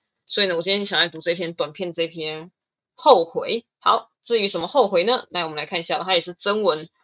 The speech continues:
有获奖的哦。好，呃，后悔，文，文，这个作者叫做汪汪。三十秒内能可以取消传送，Gmail 很贴心，但寄件后提供一段额度的刹车，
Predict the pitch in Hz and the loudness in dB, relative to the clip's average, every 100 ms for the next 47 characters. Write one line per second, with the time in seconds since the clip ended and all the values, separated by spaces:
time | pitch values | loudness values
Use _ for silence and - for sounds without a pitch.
0 | _ _ - 165 165 240 - 151 175 220 | _ _ -6 -4 4 6 6 4 4 4
1 | 208 _ - - 196 269 - _ _ _ | 2 _ -18 2 2 2 -4 _ _ _
2 | - 190 190 190 247 254 208 160 - 196 | 0 4 4 4 8 8 8 2 0 -2
3 | 226 226 214 220 285 _ _ - 214 196 | 0 4 6 6 4 _ _ -6 -2 0
4 | 226 170 156 175 185 220 254 254 262 262 | 2 2 2 2 2 2 6 8 8 4
5 | _ - _ - 381 381 285 190 214 202 | _ -20 _ 4 4 6 4 4 4 2
6 | 175 185 208 208 196 - 165 196 185 - | 2 -4 -2 -2 -2 -6 -6 -2 -2 -2
7 | 165 170 185 180 - 240 262 196 175 165 | -6 -4 -6 -6 -4 -2 2 0 -2 -6
8 | 175 170 - 165 170 - - - 320 277 | -6 -6 -4 -6 -6 -16 -16 2 2 2
9 | 269 269 269 226 208 233 233 190 180 226 | 0 2 2 0 0 2 0 -2 2 4
10 | 170 175 214 175 175 214 170 - 170 160 | 4 0 -4 -6 -4 0 0 0 -6 -8